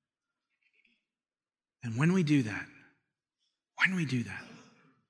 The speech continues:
our eyes will be opened to how God restores, to how God restores.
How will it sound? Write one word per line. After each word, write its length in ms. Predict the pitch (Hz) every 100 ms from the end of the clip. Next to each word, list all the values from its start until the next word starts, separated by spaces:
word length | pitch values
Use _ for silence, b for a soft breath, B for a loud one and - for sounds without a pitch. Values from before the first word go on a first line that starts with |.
| _ _ _ _ _ _ _
our 180 | 143 156
eyes 320 | 147 151 147
will 80 | 143
be 200 | 131 113 -
opened 640 | 147 139 - 87 - - - _ _ _ _ _ _ _ _
to 100 | -
how 200 | - 120
God 340 | 104 120 113 104
restores, 880 | 101 - - 98 80 - - - - _ _ _ _ _ _ _ _ _ _ -
to 60 | 107
how 140 | 120
God 300 | 110 113 107
restores. 680 | 95 - - 131 117 -